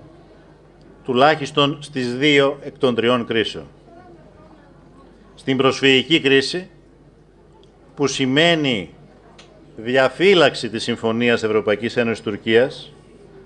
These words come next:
και άρα δημιουργία νόμιμων ροών που θα αντικαταστήσουν τις παράνομες ροές στο Αιγαίο, νόμιμων ροών και άρα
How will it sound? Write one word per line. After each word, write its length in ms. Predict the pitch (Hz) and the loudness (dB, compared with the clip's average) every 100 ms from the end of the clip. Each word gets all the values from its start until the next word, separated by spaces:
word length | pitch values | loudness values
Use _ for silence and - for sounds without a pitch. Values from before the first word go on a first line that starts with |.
| - - - - - - | -20 -20 -20 -20 -20 -2
και 160 | 127 | 4
άρα 600 | 135 147 143 131 101 - - - _ _ _ _ _ - | 6 6 4 4 2 -6 -20 -20 _ _ _ _ _ -12
δημιουργία 1160 | 120 135 135 135 123 117 143 170 156 131 104 - - | -4 -2 -2 -2 -4 -4 0 4 4 2 -2 -14 -16
νόμιμων 1000 | 127 123 139 165 214 180 147 123 107 104 | -10 -8 -2 2 4 2 0 -2 -4 -2
ροών 520 | 110 113 113 120 139 - | 2 4 4 2 -4 -8
που 120 | 139 | -6
θα 200 | 123 123 | -2 0
αντικαταστήσουν 880 | 120 117 131 120 123 113 156 151 147 | 0 -2 -2 0 0 -2 -2 -2 -2
τις 160 | 123 117 | -6 -4
παράνομες 680 | 123 120 139 127 117 107 98 | 2 4 4 2 -2 -4 -2
ροές 520 | 101 101 113 - - - - - _ _ - - - | 0 0 -2 -8 -18 -20 -20 -20 _ _ -20 -20 -12
στο 200 | - 113 | 2 4
Αιγαίο, 500 | 104 98 110 123 131 | 4 4 2 2 -2
νόμιμων 580 | 123 139 151 147 135 123 | -2 2 2 0 -2 0
ροών 380 | 117 123 135 123 | 2 2 0 0
και 140 | 123 | 2
άρα 500 | 131 139 127 101 - | 4 4 4 0 -6